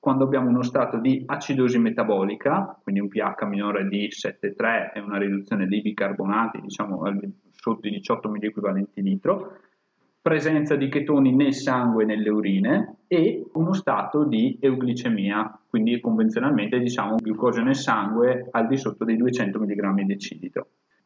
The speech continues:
Ricordiamoci che i principali fattori di rischio di chetoacidosi diabetica euglicemica sono la gravidanza,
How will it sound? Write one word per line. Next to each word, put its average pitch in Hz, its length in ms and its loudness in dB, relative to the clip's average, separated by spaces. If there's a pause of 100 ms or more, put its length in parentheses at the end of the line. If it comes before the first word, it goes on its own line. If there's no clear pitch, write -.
(340)
Ricordiamoci 151 760 0
che 151 100 0
i 139 40 2
principali 143 640 0
fattori 147 480 0
di 147 100 2
rischio 151 320 2
di 123 120 0
chetoacidosi 143 920 0
diabetica 131 640 0
euglicemica 147 1120 2
sono 104 800 -2
la 113 420 0
gravidanza, 120 1080 -2